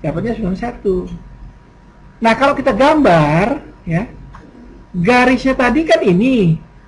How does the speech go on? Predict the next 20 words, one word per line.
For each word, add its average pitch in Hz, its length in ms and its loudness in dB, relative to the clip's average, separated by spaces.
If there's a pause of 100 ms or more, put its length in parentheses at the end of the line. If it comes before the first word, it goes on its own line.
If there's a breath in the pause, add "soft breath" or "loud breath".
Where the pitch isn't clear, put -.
(760)
yang 190 480 -4
tanah 180 320 -4
asli 175 160 -2
doang. 170 480 0 (1200)
Setelah 311 320 2
ditimbun, 302 720 2
di 233 160 4
sini 392 240 4
garisnya. 320 640 2 (1500)
Benar 359 240 0
nggak? 214 200 0 (1600)
Oke. 165 480 -2 (640)
Kenapa? 277 640 2
Ada 226 320 -2
tegangan 202 480 -2
geostatiknya 202 640 -4
dulu. 180 160 -2
Silakan. 202 720 0 (320)
Ada 175 160 2
pertanyaan? 202 460 0